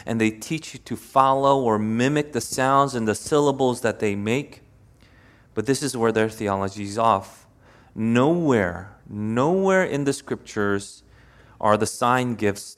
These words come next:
taught. They are given by God for a specific time, era, and purpose. Sign gifts verify revelation.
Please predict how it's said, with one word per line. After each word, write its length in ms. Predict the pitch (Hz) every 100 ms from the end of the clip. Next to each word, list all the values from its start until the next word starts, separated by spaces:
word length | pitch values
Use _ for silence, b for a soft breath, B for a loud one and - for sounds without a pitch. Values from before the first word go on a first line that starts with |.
| -
taught. 600 | - 104 82 - - - _ _ _ b b b
They 160 | 120 120
are 100 | 110
given 460 | 107 - 127 180 185
by 240 | 185 185
God 560 | - 113 98 90 110 - b b
for 260 | - 120 120
a 160 | 110 113
specific 800 | - - 117 - 165 - 160 -
time, 720 | - 160 143 135 135 135 135 b b b b -
era, 600 | 127 120 117 113 110 117 - - _ -
and 200 | 98 98
purpose. 720 | - 95 - 87 - - - _ B B B
Sign 760 | - - 160 180 202 208 196 147
gifts 720 | - 143 104 - - - -
verify 1040 | 113 107 131 151 151 151 135 127 123 123 123
revelation. 840 | 110 120 120 113 110 - 95